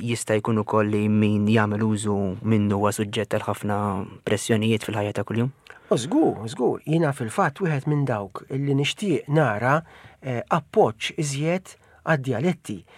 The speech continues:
Speaker 2: Ġifieri jiena nixtieq illi, eh, nara anki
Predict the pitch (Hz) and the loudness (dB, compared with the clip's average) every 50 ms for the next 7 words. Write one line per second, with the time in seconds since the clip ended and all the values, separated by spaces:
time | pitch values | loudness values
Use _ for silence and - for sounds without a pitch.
0 | - - - - - 151 139 - - 143 175 196 185 160 143 147 143 - - - | -20 -20 -20 -14 -10 -8 -6 -4 -4 -2 0 2 2 2 2 0 0 -2 -4 -4
1 | 139 110 110 120 - - _ - 185 160 147 143 127 123 120 120 113 107 - _ | -4 -4 -4 -4 -8 -10 _ -6 -4 -4 -2 -4 -4 -6 -6 -8 -10 -12 -14 _
2 | 113 113 107 104 104 101 101 101 95 90 82 85 90 85 87 92 104 - - - | -12 -10 -10 -10 -10 -10 -12 -12 -12 -12 -12 -12 -12 -10 -10 -10 -10 -10 -10 -12
3 | 175 - - - - - - - - - _ - - 190 180 180 170 139 127 147 | -12 -12 -14 -14 -14 -16 -18 -20 -20 -20 _ -8 0 2 4 4 6 4 4 4
4 | 165 170 165 151 139 131 - 117 120 139 165 | 2 4 4 2 2 0 0 -2 -4 -4 -4